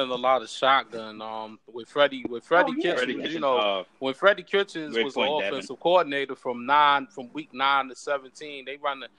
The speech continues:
Speaker 1: you know, they was running a lot of shotgun plays. It wasn't too much of single back, I forms,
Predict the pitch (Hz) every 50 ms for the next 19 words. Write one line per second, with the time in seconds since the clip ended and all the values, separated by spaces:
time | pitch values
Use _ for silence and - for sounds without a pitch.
0 | _ _ - - - 117 120 127 120 117 117 113 123 143 143 139 127 - 139 135
1 | 139 135 123 123 120 123 123 123 123 - 113 - - - 139 139 139 131 127 -
2 | 135 135 131 127 131 - 147 135 131 131 131 120 120 117 120 135 131 123 123 120
3 | - - - 147 139 135 143 135 131 - - 131 120 117 110 107 - - - -
4 | - 156 151 151 139 135 123 _ 135 131 123 117 110 104 - _ 131 139 147 139
5 | 139 135 - - 143 135 123 117 113 110 110 110 104 - -